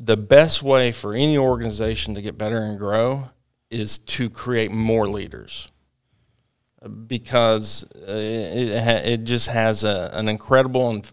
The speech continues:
uh, effect on the organization and be able to move upward.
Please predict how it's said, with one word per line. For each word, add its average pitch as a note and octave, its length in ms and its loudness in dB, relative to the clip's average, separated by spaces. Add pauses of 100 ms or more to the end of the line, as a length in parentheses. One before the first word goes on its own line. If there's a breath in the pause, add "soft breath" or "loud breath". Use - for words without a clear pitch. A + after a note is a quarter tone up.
uh, G2+ 240 -8
effect - 760 0
on A#2 160 -2
the G#2+ 80 -2
organization A2+ 800 -2
and G#2 160 -8
be A2+ 100 -4
able A2+ 240 -2
to A2 180 -10
move A2 340 -2
upward. B2 440 -4